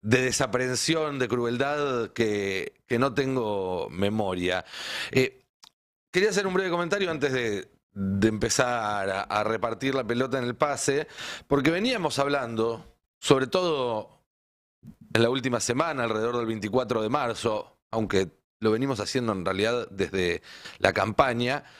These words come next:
que hay cuestiones que exceden lo, lo económico y que la grieta, por así decirlo, o, o el, la contradicción que divide a la política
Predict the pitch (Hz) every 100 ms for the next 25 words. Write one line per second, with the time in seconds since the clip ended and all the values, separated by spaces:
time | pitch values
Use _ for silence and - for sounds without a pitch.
0 | - - - - - 175 202 196 160 151
1 | 175 190 - 147 151 147 - 175 175 156
2 | 135 120 98 123 120 127 139 202 175 139
3 | 117 131 127 110 120 113 113 107 98 -
4 | _ _ - 120 120 135 196 185 - 127
5 | 101 107 101 - 131 120 180 175 147 135
6 | 131 110 110 - 110 104 98 95 87 -
7 | - - - 104 101 101 92 90 92 -
8 | - 107 101 127 123 139 131 131 - 170
9 | 185 185 185 - - - _ _ _ -
10 | 123 123 127 151 151 143 127 120 117 120
11 | 107 123 143 151 139 127 131